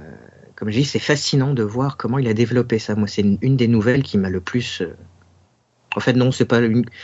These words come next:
parce qu'elles m'ont toutes fait ça. J'ai, j'ai lu le recueil et encore une fois, je me suis dit, « My God, encore ra-, encore réussi, quoi. » Et toi, est-ce qu'il y a des nouvelles qui t'ont vraiment marqué là-dedans ?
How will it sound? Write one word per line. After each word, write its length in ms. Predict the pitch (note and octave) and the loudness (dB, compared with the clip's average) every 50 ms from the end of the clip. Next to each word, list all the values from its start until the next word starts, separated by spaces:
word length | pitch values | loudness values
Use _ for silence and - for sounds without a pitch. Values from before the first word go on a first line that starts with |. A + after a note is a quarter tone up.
| - - | -12 -4
parce 100 | - B2+ | -4 -2
qu'elles 140 | - D3+ C#3+ | 0 2 2
m'ont 120 | C#3+ C#3+ C#3+ | 4 2 2
toutes 200 | C#3+ - E3 - | 2 0 -2 0
fait 140 | - D3 | 0 -2
ça. 160 | C#3 - B2 - - - - - _ _ _ _ _ _ _ _ - _ _ - | 0 -2 -4 -6 -6 -10 -14 -20 _ _ _ _ _ _ _ _ -20 _ _ 0
J'ai, 180 | C#3 B2+ B2+ | 2 2 2
j'ai 140 | A#2+ C#3 C#3 | 2 2 2
lu 100 | C#3 D#3+ | 2 2
le 80 | D#3 D3+ | 2 2
recueil 400 | C#3+ D3 C#3+ D3+ D#3+ E3 D#3+ D3+ | 2 2 2 2 2 0 0 0
et 40 | |
encore 220 | C3+ C3+ - D3 C3 | -2 -4 -4 -4 -4
une 80 | C3+ | -4
fois, 180 | C3 - - D3+ | -4 -4 -4 -4
je 80 | C#3 B2+ | -2 -2
me 60 | A#2 | -4
suis 180 | G#2+ - - | -6 -8 -10
dit, « 120 | A2 A#2 A#2 G#2 | -6 -4 -2 -2
My 480 | G2 G2 G#2 A#2 A#2+ A#2 G#2 F2+ F#2 F2+ - - | 0 0 2 2 2 2 0 -2 -6 -10 -12 -6
God, 560 | F2+ F#2 F#2 F#2 F2+ E2+ D#2+ D#2 D#2 - - - | -2 0 0 0 0 -2 -4 -6 -8 -12 -12 -8
encore 840 | - - G#2 G#2 G#2 F#2+ - - B2 A2+ A2 G#2+ G#2+ A#2 A2+ - - - - | -2 0 2 2 0 0 -2 0 2 2 4 4 2 0 -2 -4 -8 -8 -6
ra-, 340 | G2+ G2 - G#2 G#2+ G#2+ G#2 - - - - - - - - - - | -6 -4 0 2 4 2 2 2 -2 -10 -14 -14 -16 -18 -18 -10 -4
encore 300 | - C3 C#3 C#3+ D#3+ D3 | -2 0 2 2 2 2
réussi, 420 | C#3 C#3+ C#3+ C3 - - - A2 | 4 2 2 0 -2 -4 -8 -8
quoi. » 220 | G2+ - - G#2 - - _ _ _ _ _ _ - | -8 -8 -8 -8 -8 -10 _ _ _ _ _ _ -4
Et 380 | G#2+ A2+ A2+ A2 A2 A2 A2 G#2 | -2 0 0 2 2 2 0 0
toi, 220 | - - D3 D#3 | 2 2 2 2
est-ce 160 | D3+ C3+ - | 2 0 -2
qu'il 80 | - B2+ | -2 0
y 20 | |
a 40 | A#2+ | 0
des 100 | A2 A#2 | 0 0
nouvelles 260 | A2+ A#2 A2+ C3 C#3+ | 0 0 2 0 0
qui 140 | C#3 - - | -2 -4 -10
t'ont 160 | - A#2 A2 | -6 -6 -6
vraiment 340 | G#2 - G#2 A2+ A2+ A2+ A2+ | -6 -4 -4 -2 0 0 2
marqué 420 | A#2+ A#2+ A#2 A2 G#2 - - - B2+ | 2 2 2 0 0 -2 0 0 0
là-dedans ? 360 | A#2 A2 G#2+ G2+ A2+ B2+ | 0 0 -2 -2 -4 -4